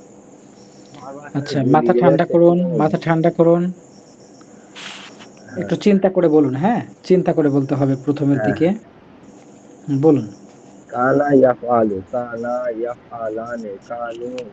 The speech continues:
Speaker 2: ইয়াফআলুনা, কানাত, এ, তাফআলু, কানাতা তাফআলানে,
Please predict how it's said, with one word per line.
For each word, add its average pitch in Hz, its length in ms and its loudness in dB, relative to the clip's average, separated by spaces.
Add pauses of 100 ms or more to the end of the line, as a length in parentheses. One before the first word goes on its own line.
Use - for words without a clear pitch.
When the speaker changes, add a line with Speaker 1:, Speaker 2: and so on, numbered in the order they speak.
Speaker 2:
ইয়াফআলুনা, 113 960 -6 (220)
কানাত, 117 680 -6
এ, 110 220 -6
তাফআলু, 113 720 -2
কানাতা 117 800 -4 (420)
তাফআলানে, 120 1000 -2